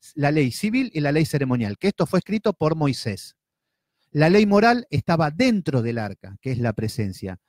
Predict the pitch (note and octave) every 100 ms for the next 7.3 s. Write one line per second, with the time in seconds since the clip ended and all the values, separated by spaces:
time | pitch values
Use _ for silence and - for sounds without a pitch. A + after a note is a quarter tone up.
0 | _ _ D3+ G3 F#3+ E3+ G3+ G#3 G#3 B3+
1 | G3+ G3+ - G3 G3 F#3+ G#3 B3 A3+ G3+
2 | G#3 G#3+ _ _ _ _ A#2 B2+ B2 C3
3 | B2 D3 B2 C3+ D3+ B2 A2 - C#3 B2+
4 | A#2+ D#3 F#3 E3+ E3+ F3+ - - G#3 A#3
5 | B3 G#3+ G#3+ - _ _ _ A3 A#3 -
6 | C#3 E3 E3 D#3+ - D#3+ C#3+ B2 A2+ G2+
7 | F#2+ F#2+